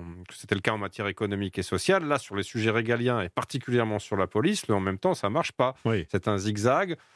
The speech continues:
Speaker 1: entre une position, on va dire, euh, plutôt sécuritaire, ce que Macron a parfois adopté, pas toujours au début, mais de plus en plus au fil du quinquennat, bien évidemment, et on l'a vu sur les questions de séparatisme et le projet de loi qui sera présenté demain. Euh, et puis,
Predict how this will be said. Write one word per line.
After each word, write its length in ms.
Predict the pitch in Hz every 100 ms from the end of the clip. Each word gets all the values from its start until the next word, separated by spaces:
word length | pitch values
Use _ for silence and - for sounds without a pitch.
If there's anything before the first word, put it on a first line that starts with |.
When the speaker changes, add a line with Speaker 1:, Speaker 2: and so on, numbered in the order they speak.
| -
Speaker 1:
entre 340 | 101 113 - 143
une 120 | 117
position, 580 | 117 107 101 98 - 120
on 240 | 127 104
va 120 | 92
dire, 300 | 87 113 131
euh, 200 | 95 92
plutôt 280 | 87 98 -
sécuritaire, 720 | - 107 - 98 92 190 226
ce 60 | -
que 100 | 127
Macron 360 | 107 104 123 107
a 40 |
parfois 360 | 110 - 120 104
adopté, 440 | 104 - 226 294 _ -
pas 120 | 190
toujours 320 | 202 175 175
au 80 | 160
début, 320 | 151 147 156
mais 120 | 127
de 120 | 117 120
plus 200 | 151 139
en 100 | 127
plus 260 | 135 120
au 80 | 117
fil 160 | - 110
du 140 | 107
quinquennat, 480 | 107 98 110 156 226
bien 180 | 151 110
évidemment, 480 | 98 101 110 202 202
et 100 | 107
on 100 | 101
l'a 120 | 104
vu 220 | 107 113 - _ - -
sur 100 | -
les 80 | 98
questions 340 | - 107 - 104
de 140 | 98
séparatisme 760 | - 101 101 95 95 160 139 110
et 40 |
le 100 | 101
projet 280 | - 101 98
de 40 |
loi 140 | 101 104
qui 80 | -
sera 140 | -
présenté 440 | - 110 98 - 95
demain. 280 | 104 156 262 - - - - - -
Euh, 640 | 110 98 98 98 95 92 87
et 140 | 123
puis, 360 | - 151 240